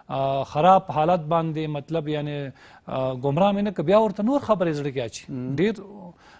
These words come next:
Speaker 1: علما به نه وایم، څه یو تعداد داسې علما دي
Speaker 2: بله.
Speaker 1: چې هغوی سره ډېر لوی علمیت دی،
Speaker 2: مم.
Speaker 1: د تقوا کچه ډېره ټیټه وي.
Speaker 2: خو بیا هم د شیطان د مکر ښکار ګرځي.
Speaker 1: ښکار کوي.
Speaker 2: مننه شیخ صاحب، اړیکه لرو.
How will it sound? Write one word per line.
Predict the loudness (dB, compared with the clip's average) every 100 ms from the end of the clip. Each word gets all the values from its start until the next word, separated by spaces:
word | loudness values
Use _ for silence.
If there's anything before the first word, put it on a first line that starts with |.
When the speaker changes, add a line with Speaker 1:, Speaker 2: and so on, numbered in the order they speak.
| -10
Speaker 1:
علما | -4 0 2 2
به | 2
نه | 0
وایم، | 0 0 -4
څه | -4 0
یو | 0
تعداد | 0 -2 2 4 4
داسې | 2 0
علما | -4 -6 -8 -8
دي | -8
Speaker 2:
بله. | -8 -12 -20 _
Speaker 1:
چې | -2
هغوی | 0 2
سره | 0
ډېر | 2 0 0
لوی | 0 0
علمیت | 0 -4 -2 0 -2 -4
دی، | -8
Speaker 2:
مم. | -8 -12 -12
Speaker 1:
د | -6
تقوا | -4 -2 -2 -2
کچه | -4 -4
ډېره | -2 -2 -2
ټیټه | -8 -10
وي. | -12 -12 -18
Speaker 2:
خو | -14
بیا | -2 0 0
هم | -4
د | -6
شیطان | -10 -6 -4 -4
د |
مکر | -4 -6 -6 -10
ښکار | -10 -8 -6 -6
ګرځي. | -8
Speaker 1:
ښکار | -8 -8 -8
کوي. | -8
Speaker 2:
مننه | -4 -2 -4
شیخ | -8 -6
صاحب، | -4 -2
اړیکه | -4 -2
لرو. | -2 -2